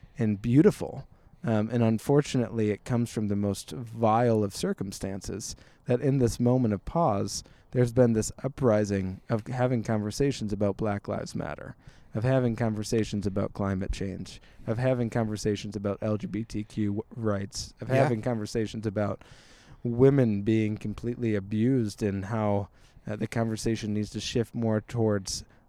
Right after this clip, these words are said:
Speaker 1: what do men need to do rather than what
Speaker 2: Mm-hmm.
Speaker 1: women need to do.
Speaker 2: Right.
Speaker 1: In this moment of silence, this collective moment of pause, this crack that's happened, all these things are surfacing, and conversations are beginning to happen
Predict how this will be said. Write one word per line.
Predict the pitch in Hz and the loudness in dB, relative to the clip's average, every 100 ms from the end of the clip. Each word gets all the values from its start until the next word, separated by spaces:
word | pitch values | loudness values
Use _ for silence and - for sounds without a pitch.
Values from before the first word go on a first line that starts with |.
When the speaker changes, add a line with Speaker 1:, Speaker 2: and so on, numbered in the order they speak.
| - | -2
Speaker 1:
what | 117 - | -2 2
do | 120 110 | 2 2
men | 104 98 117 131 120 | 0 2 4 4 4
need | 110 107 | 2 2
to | 107 | 0
do | 104 95 | 0 2
rather | 92 98 98 | 2 2 2
than | 95 98 | 2 0
what | 98 110 | -2 -2
Speaker 2:
Mm-hmm. | 107 | -2
Speaker 1:
women | 107 98 95 | 0 0 -2
need | 92 | -4
to | 110 | -6
do. | - - - - - - - | -6 -6 -8 -14 -20 -20 0
Speaker 2:
Right. | 139 143 | 6 6
Speaker 1:
In | |
this | 135 117 | 6 4
moment | 120 131 156 143 123 | 6 8 10 8 4
of | 107 | -2
silence, | - 156 175 156 113 101 - - - - | 2 6 6 6 6 4 0 -2 -4 -2
this | 120 117 | 0 0
collective | - 127 131 127 113 | 2 4 4 4 4
moment | 120 117 107 | 4 6 4
of | 98 - | 2 4
pause, | 175 147 113 107 - | 8 10 8 6 2
this | 117 - | 0 0
crack | - 156 135 135 | 2 6 6 4
that's | - 110 - | 4 4 2
happened, | 143 135 110 107 | 2 2 2 2
all | - 139 | 2 4
these | 151 131 117 | 6 4 4
things | 127 117 107 | 0 2 0
are | 98 | -2
surfacing, | - 160 131 107 107 98 - - _ - _ _ | 2 4 4 0 0 0 -2 -6 _ -20 _ _
and | 131 113 | -6 0
conversations | 131 131 113 123 117 - 113 101 | 2 2 0 2 0 0 -2 -2
are | - 101 | -4 -4
beginning | 107 110 120 110 113 | -2 -2 2 2 0
to | 101 | -2
happen | 98 104 104 104 98 | -2 -2 -2 -2 -2